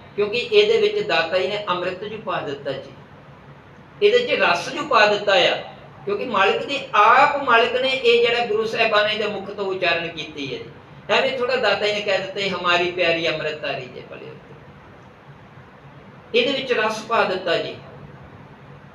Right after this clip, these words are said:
ਨਾਮ ਦਾ ਰਸ ਇਹੋ ਜਿਹਾ ਪਾਇਆ ਵੀ ਇਹਦੇ ਚੋਂ ਰਸ ਆਵੇਗਾ ਹੀ ਆਵੇਗਾ। ਗੁਰੂ ਅਮਰਦਾਸ ਪਿਤਾ ਜੀ ਨੂੰ ਇੱਕ ਵਾਰ ਕਿਸੇ ਨੇ ਸਵਾਲ ਕੀਤਾ ਸੀ,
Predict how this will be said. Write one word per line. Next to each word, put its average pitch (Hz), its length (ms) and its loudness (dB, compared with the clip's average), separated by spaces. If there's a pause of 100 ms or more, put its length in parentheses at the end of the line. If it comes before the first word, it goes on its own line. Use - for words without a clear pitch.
(640)
ਨਾਮ 185 340 2
ਦਾ 269 160 2
ਰਸ 233 280 2 (180)
ਇਹੋ 247 180 2
ਜਿਹਾ 269 180 2
ਪਾਇਆ 226 320 2
ਵੀ 240 80 4
ਇਹਦੇ 226 200 4
ਚੋਂ 226 120 2
ਰਸ 202 260 0
ਆਵੇਗਾ 262 580 0
ਹੀ 247 160 0
ਆਵੇਗਾ। 196 600 2 (580)
ਗੁਰੂ 226 200 2
ਅਮਰਦਾਸ 226 600 2
ਪਿਤਾ 214 180 -4
ਜੀ 220 100 0
ਨੂੰ 214 120 -4
ਇੱਕ 208 140 -2
ਵਾਰ 202 220 0
ਕਿਸੇ 202 280 -6
ਨੇ 196 100 -12
ਸਵਾਲ 185 520 0
ਕੀਤਾ 190 380 -2
ਸੀ, 170 260 -8